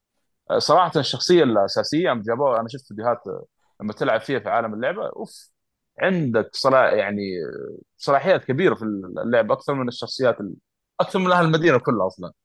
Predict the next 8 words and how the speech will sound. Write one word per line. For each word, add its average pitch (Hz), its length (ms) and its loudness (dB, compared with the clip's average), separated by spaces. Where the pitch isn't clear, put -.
<laughs> 120 260 -8
يعني 117 280 4
اللي 131 160 6
كنت 127 160 0
تسويه 160 200 4
في 151 60 6
الجزء 147 240 4
الأول، 180 480 4